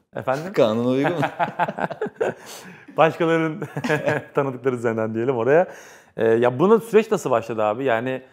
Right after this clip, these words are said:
Speaker 1: e, lise çağında, e, aslında Türkiye'de borsanın çok yaygın olmadığı bir zamanda yatırıma başlayıp devam ettirmek.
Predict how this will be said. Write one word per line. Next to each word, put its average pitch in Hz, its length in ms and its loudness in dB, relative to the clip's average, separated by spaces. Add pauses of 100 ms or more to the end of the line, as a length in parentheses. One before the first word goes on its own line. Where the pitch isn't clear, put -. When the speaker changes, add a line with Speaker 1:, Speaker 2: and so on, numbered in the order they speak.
(460)
Speaker 1:
e, - 40 -20 (420)
lise 131 580 -4 (340)
çağında, 117 640 -4 (280)
e, - 40 -12
aslında 123 520 -6
Türkiye'de 120 640 -8 (140)
borsanın 117 420 -6
çok 120 180 -8
yaygın 117 220 -2
olmadığı 113 300 -8
bir 104 60 -8
zamanda 104 540 -8
yatırıma 110 320 -10
başlayıp 104 400 -12
devam 107 200 -8
ettirmek. 104 500 -16